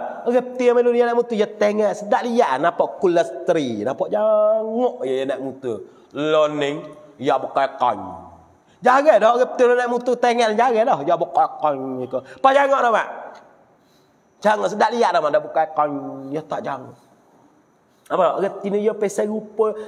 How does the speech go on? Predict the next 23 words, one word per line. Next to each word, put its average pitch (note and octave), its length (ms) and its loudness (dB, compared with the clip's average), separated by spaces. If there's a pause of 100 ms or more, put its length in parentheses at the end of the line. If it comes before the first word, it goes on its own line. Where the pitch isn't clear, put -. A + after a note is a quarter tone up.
Allah G3+ 240 2
Ta'ala G#3 240 2
buat G#3+ 320 0
tak F#3 160 -2
serupa. C3+ 560 -6 (240)
Ke F3 160 -2
elok F#3+ 560 -2
ke F3 160 0
dia A#2 400 -4
tu. - 160 -20 (160)
Jalan E3+ 480 2
lengok E3+ 560 2
dia C3+ 240 -2 (160)
tu. - 100 -20 (1000)
Oh, A2 880 0
nah A2 160 -4
habis A#2+ 240 -4
tu B2 80 -6
setengah-tengah A2+ 560 -6
akhir A2+ 760 -2
Nabi A2+ 300 -4
katanya, G#2+ 800 -4 (320)
akhir C#3 240 -4